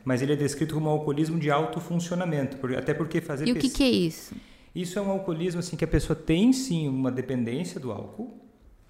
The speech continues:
Speaker 1: só que, ao mesmo tempo, ela é capaz de manter muitas aparências.
Speaker 2: Hum.
Speaker 1: Muitas vezes a pessoa tem um emprego, um bom emprego, com um bom desempenho.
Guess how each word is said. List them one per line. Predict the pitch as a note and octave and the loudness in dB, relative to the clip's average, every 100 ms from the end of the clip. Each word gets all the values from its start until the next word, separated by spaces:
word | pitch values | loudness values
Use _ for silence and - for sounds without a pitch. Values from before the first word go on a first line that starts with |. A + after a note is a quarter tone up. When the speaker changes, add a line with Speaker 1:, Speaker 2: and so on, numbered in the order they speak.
| - _ _ - | -20 _ _ -20
Speaker 1:
só | - E3 | -10 -6
que, | D#3+ | -2
ao | D#3 | 0
mesmo | D#3+ A#3+ A3+ A3+ | 2 2 2 0
tempo, | F3+ F#3+ F#3+ | 2 4 6
ela | F#3 | 4
é | |
capaz | F3+ F3+ F3 A#2+ A#2 B2+ - C3+ | 2 -2 -2 -2 -2 -4 -10 -8
de | C#3+ | -6
manter | D#3+ D#3+ C3 C3 C#3+ E3+ G3 - - _ _ - | -4 -4 -6 -6 -6 -6 -8 -14 -20 _ _ -10
muitas | D3 F#3+ G3+ F#3 | -4 -4 -2 -2
aparências. | F3 F3+ D3+ B2 A2+ - - - - _ _ - - - _ _ - _ - | -2 -2 -4 -4 -8 -12 -18 -20 -20 _ _ -20 -20 -20 _ _ -20 _ -6
Speaker 2:
Hum. | G#3 F3+ - - _ - | -4 -4 -8 -18 _ -10
Speaker 1:
Muitas | C3+ D3+ D#3+ | -6 -4 -2
vezes | D3+ D#3 | -2 -4
a | |
pessoa | D#3 D3 D3+ | -6 -6 -6
tem | D3+ | -4
um | D3 | -4
emprego, | F#3+ F#3 E3 D#3+ D3+ - - _ - | -4 -2 -2 -4 -10 -16 -20 _ -12
um | |
bom | A2 B2 C#3+ | -8 -4 -4
emprego, | E3+ D#3+ C#3 C3+ - - | -4 -4 -4 -6 -12 -14
com | B2 | -8
um | A2+ | -6
bom | A2 A2 | -6 -6
desempenho. | G#2+ D3 D3 B2 A#2+ | -8 -8 -6 -8 -8